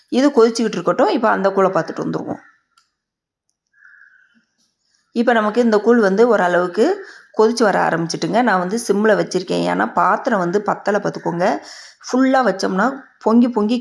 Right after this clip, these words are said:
கீழே ஊத்துது. அதனால நான் வந்து சிம்ல வச்சு கிளறிக்கிட்டு இருக்கறனால உங்களுக்கு வந்து கொதிக்காத மாதிரி இருக்கு. இப்ப தண்ணி வந்து கொஞ்சம் டைட்டா இருக்கிற மாதிரி இருக்கு, கட்டியா இருக்கிற மாதிரி இருக்குங்க.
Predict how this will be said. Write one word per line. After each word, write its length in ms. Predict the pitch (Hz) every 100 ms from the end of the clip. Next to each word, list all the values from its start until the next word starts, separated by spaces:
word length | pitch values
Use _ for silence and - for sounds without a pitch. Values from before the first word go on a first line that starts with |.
| -
கீழே 200 | 214 196 170
ஊத்துது. 300 | 165 156 - - - - _ _ _
அதனால 380 | - 202 202 240 247
நான் 140 | 180
வந்து 140 | 185 233
சிம்ல 260 | 220 220 240 196
வச்சு 220 | 170 - 302 302
கிளறிக்கிட்டு 420 | 208 190 202 185 175
இருக்கறனால 400 | 180 185 180 254 233
உங்களுக்கு 300 | 185 175 175
வந்து 120 | 202 202
கொதிக்காத 360 | 165 185 175 170
மாதிரி 160 | 170 170
இருக்கு. 220 | 170 190 277 - - _ _ _ _ - - - - _ _ _ _ _ _ _ _ _ _ _ _ _ _ - _ - 214
இப்ப 180 | 247 - 233
தண்ணி 260 | 202 262 226
வந்து 160 | 190 262 277
கொஞ்சம் 260 | 185 175
டைட்டா 300 | 190 220 240 247
இருக்கிற 220 | 185 180
மாதிரி 160 | 185 190
இருக்கு, 180 | 170 - - _ _ _ _ -
கட்டியா 340 | 185 - 269
இருக்கிற 220 | 220 175 175
மாதிரி 140 | 196 185
இருக்குங்க. 280 | 175 170